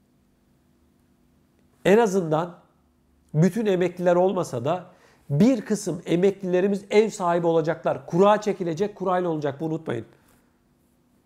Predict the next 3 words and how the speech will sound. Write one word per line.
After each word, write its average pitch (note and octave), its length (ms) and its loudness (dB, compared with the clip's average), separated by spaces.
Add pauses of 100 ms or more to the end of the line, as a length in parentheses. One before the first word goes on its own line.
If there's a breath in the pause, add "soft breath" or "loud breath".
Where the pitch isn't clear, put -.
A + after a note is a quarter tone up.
(1040)
Saygıdeğer F3 520 2
izleyicilerimiz, D3+ 800 -4 (1120 soft breath)
emekli A3+ 880 2